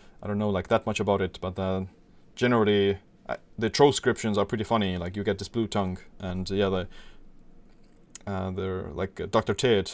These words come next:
Ashikoso is the one who's, uh, wa-, one of the wa-, formulators of that. So yeah, he's a smart guy. So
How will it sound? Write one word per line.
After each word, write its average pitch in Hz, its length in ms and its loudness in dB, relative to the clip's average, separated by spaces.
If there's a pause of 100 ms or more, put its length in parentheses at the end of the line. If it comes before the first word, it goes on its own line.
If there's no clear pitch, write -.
Ashikoso 101 600 0 (260)
is 101 140 -8
the 104 80 0
one 107 200 2
who's, 98 240 -4
uh, 92 140 0
wa-, 95 160 0
one 104 180 0
of 92 60 -2
the 101 100 0
wa-, 98 220 -2 (120)
formulators 101 720 2
of 101 140 -4
that. 95 220 -4
So 98 180 -4
yeah, 95 140 -2
he's 101 160 -2
a 95 180 -4
smart 107 220 -2
guy. 98 260 0
So 95 300 -4